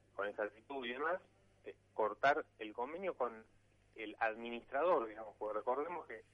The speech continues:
la agremiación médica platense no, no es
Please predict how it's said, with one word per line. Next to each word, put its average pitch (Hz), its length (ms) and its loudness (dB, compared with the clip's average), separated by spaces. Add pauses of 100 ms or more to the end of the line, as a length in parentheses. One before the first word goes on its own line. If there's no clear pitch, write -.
(460)
la 110 60 -2
agremiación 113 500 -4
médica 147 200 0
platense 151 680 -6
no, 127 720 0 (400)
no 262 120 -4
es 156 140 -2